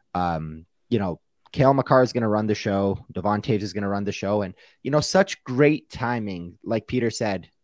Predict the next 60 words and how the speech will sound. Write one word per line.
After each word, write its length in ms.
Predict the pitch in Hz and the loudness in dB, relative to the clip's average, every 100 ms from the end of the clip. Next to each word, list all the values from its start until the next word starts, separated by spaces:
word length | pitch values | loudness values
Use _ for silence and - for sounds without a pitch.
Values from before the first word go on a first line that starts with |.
| _ | _
uh, 240 | 101 98 | -4 -2
for 160 | 87 127 | -2 -2
Cale 220 | - 143 | 0 0
Makar 300 | 135 123 127 | 0 2 2
to 40 | 110 | 2
pick 180 | 127 | 0
up 120 | 123 113 | 0 -2
his 140 | 101 | -2
game, 240 | 104 113 | -2 0
because 320 | 117 113 107 107 | -2 -2 -4 -2
now 180 | 117 | 0
you're 200 | 123 117 | 2 0
gonna 180 | 110 113 | -2 -4
see, 420 | - 117 113 107 - - - _ _ | -4 -4 -2 -2 -6 -20 -20 _ _
uh, 280 | 107 107 101 | -2 0 0
about 240 | 110 120 117 | 0 0 0
a 60 | |
month 340 | 113 123 123 127 | -2 -2 -2 -4
stretch 460 | - - 113 107 | -10 -4 -2 -2
of 160 | 98 - | -8 -6
Cale 240 | 120 110 | 0 0
playing 320 | - 110 104 98 | 0 -4 -4 -6
twenty-five 640 | - 117 113 110 104 98 | -4 -4 -2 0 -2 -2
to, 260 | 104 90 80 - | -4 -4 -6 -6
I 60 | |
don't 140 | 101 87 | -4 -4
know, 140 | 80 | -10
twenty-nine 500 | - 117 110 104 101 | -6 -6 -4 -4 -4
minutes 300 | 95 98 92 | -4 -4 -4
when 120 | 95 90 | -6 -4
the 100 | 98 | -2
Avalanche 420 | 92 92 92 - | 0 -2 -4 -4
are 100 | 98 | -8
tight 260 | - 107 | -4 -4
in 140 | - 95 | -4 -6
games, 440 | 98 95 95 - - - _ - | -2 -2 -4 -8 -16 -20 _ -6
uh, 180 | 87 82 | -6 2
putting 260 | 156 131 | 4 4
up 120 | 127 | 0
a 40 | - | -4
ton 240 | - 117 | -2 0
of 100 | 110 | 0
points. 360 | - 101 95 - | -2 -4 -4 -6
He'll 80 | 90 | -2
probably 280 | 113 110 | 0 2
be 140 | 104 101 | 0 -2
a 80 | 90 _ _ _ _ 80 80 _ - | -4 _ _ _ _ -18 -18 _ -2
way 220 | 117 120 | 0 2
more 220 | 117 110 | 0 -2
than 120 | 95 | -2
a 60 | 92 | -6
point 260 | - 110 | -6 -6
per 80 | - | -4
game 220 | 101 110 | -2 -2
guy, 240 | 95 92 92 | -2 -4 -4
because 360 | 87 - 90 | -6 -8 -8
when 140 | 87 90 | -8 -8
he 120 | 107 | -8
was 140 | 90 | -8
playing 320 | - 110 95 | -8 -10 -10